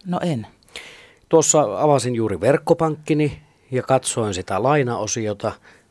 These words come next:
Speaker 2: Siellä lojui sadantuhannen euron opintolainat.
Speaker 1: Eikä.
Speaker 2: Kyllä. Ja tiedätkö, mistä tämä johtuu?
Speaker 1: No,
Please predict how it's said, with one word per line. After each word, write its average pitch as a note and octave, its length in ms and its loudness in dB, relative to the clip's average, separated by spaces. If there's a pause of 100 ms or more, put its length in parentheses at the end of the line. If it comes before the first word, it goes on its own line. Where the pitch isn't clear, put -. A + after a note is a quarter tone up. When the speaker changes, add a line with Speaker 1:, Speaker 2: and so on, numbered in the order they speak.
(140)
Speaker 2:
Siellä C#3+ 320 4
lojui D3+ 320 4
sadantuhannen G#2+ 760 0
euron A2 300 -4
opintolainat. F2+ 680 -6 (500)
Speaker 1:
Eikä. - 340 -14 (340)
Speaker 2:
Kyllä. E2+ 400 0 (240)
Ja B2+ 100 -4
tiedätkö, E3 280 0
mistä G2 240 -10
tämä F#2+ 220 -12
johtuu? F#2 340 -10
Speaker 1:
No, F#3+ 120 2